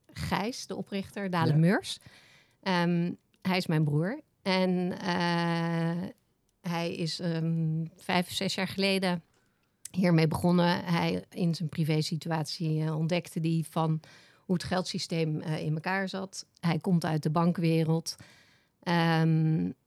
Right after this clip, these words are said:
Speaker 1: en had, eh, ja, was van mening dat, eh, we, we meer in een schuldenmaatschappij leven dan, eh, ja, iedere euro van de een is een schuld van de ander. En,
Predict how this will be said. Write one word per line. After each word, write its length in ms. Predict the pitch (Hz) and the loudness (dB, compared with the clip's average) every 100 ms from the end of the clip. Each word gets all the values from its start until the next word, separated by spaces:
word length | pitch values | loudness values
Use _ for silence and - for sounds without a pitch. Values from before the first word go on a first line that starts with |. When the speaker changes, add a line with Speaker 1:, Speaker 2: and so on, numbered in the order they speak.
| _ _ _ _ _ _ - | _ _ _ _ _ _ -4
Speaker 1:
en 360 | 196 185 196 - | 0 0 -2 -8
had, 440 | 165 180 - - 190 | -4 -4 -4 -8 -6
eh, 580 | 170 160 160 175 175 | -4 -2 -2 -4 -6
ja, 260 | - 160 151 | -4 -4 -4
was 180 | 170 165 | -4 -4
van 140 | 175 | 0
mening 380 | 175 175 175 165 | 2 4 4 2
dat, 280 | 165 160 - | 0 -4 -4
eh, 120 | 160 | -2
we, 400 | 151 165 156 151 160 | -2 -2 -2 -2 0
we 200 | 156 151 | 2 4
meer 260 | 160 175 - | 6 4 4
in 120 | 156 | 4
een 80 | 151 | 4
schuldenmaatschappij 920 | - 160 208 190 170 - 151 175 165 | 2 0 4 4 2 0 -2 0 0
leven 680 | 160 160 151 151 151 151 170 | 2 2 2 2 0 -2 -4
dan, 480 | 156 151 151 156 - | -2 0 0 -2 -4
eh, 120 | 156 147 147 143 143 151 156 - - _ - | -4 -2 -2 -4 -4 -6 -10 -14 -20 _ -8
ja, 120 | 160 | -4
iedere 360 | 185 170 170 - | -2 0 0 -2
euro 220 | 170 160 | -2 -2
van 180 | 160 160 | -2 -2
de 140 | 160 | -2
een 160 | 160 160 | -2 -4
is 120 | 151 | -4
een 80 | 156 | -6
schuld 300 | - 165 160 | -6 -8 -8
van 160 | 156 | -8
de 80 | 151 | -8
ander. 400 | - 196 175 185 - - _ _ _ _ - | -6 -6 -6 -8 -10 -20 _ _ _ _ -6
En, 420 | 175 175 170 | 0 2 2